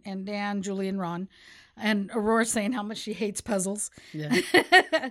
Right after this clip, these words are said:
Speaker 1: But, uh, the two of them definitely were ahead. Um, and then Rick starts struggling, and he
Speaker 2: Yeah.
Speaker 1: can't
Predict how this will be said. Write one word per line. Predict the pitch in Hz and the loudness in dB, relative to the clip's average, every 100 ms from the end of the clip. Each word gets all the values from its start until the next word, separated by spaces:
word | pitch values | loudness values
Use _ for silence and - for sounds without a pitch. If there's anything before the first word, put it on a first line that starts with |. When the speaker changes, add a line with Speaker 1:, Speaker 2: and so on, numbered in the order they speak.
| 220 208 143 - - | -10 -14 -14 -12 2
Speaker 1:
But, | 262 262 | 4 4
uh, | 262 247 | 6 4
the | 226 226 | 4 2
two | - 330 | 2 2
of | 285 | 4
them | 262 226 | 4 4
definitely | 254 254 277 240 220 226 | 4 4 2 0 2 2
were | 208 202 202 196 | 2 2 2 0
ahead. | 190 185 214 185 175 196 _ _ - - _ _ - | -4 0 2 2 -2 -8 _ _ -20 -20 _ _ -2
Um, | 226 220 214 220 240 - | 2 4 4 2 0 4
and | 269 | 8
then | 302 285 | 8 8
Rick | 302 370 | 2 0
starts | - - 269 254 247 - - - - | 0 2 4 4 2 0 -2 -6 -12
struggling, | - 294 269 214 170 170 185 | -2 0 2 0 -6 -10 -12
and | 196 | -4
he | 202 | 0
Speaker 2:
Yeah. | 175 | 0
Speaker 1:
can't | 131 269 269 | 0 0 -2